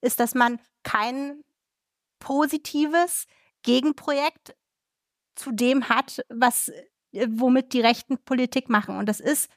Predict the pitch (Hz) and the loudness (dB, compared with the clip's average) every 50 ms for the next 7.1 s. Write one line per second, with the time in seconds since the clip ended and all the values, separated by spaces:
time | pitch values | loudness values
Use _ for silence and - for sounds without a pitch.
0 | _ _ _ _ _ - 247 - 254 240 - 285 320 370 370 359 - - 247 233 | _ _ _ _ _ -2 2 2 2 2 4 4 4 4 4 2 4 4 2 4
1 | 233 240 240 233 240 220 226 226 233 233 247 - - 254 240 233 233 226 226 208 | 4 2 2 2 0 0 2 2 4 4 2 2 0 0 2 2 4 2 2 0
2 | - _ _ - 254 226 233 233 - - - 254 233 - 247 233 233 - 226 214 | -2 _ _ -2 0 0 0 0 -2 -2 -2 -2 0 0 -4 -6 -4 -6 -8 -8
3 | - - - 233 226 214 226 214 220 208 208 214 214 214 220 214 214 214 - - | -8 -4 -2 -2 0 0 -2 -2 0 0 0 0 2 4 2 2 2 0 -6 -10
4 | - - 330 349 302 254 294 370 392 - _ _ _ _ _ - - 220 - - | -2 2 4 4 4 4 4 0 -2 -6 _ _ _ _ _ -14 -12 -10 -10 -10
5 | - - 254 254 285 320 359 403 440 - _ _ _ _ _ _ - 285 285 277 | -4 0 2 4 4 4 4 2 0 -4 _ _ _ _ _ _ 2 2 4 4
6 | - 311 294 - 359 403 403 - 320 - - - 208 - - 214 185 180 - 202 | 4 0 2 4 2 2 2 0 -2 -2 -2 -6 -8 -4 -2 -2 -2 -2 -2 -6
7 | 202 | -8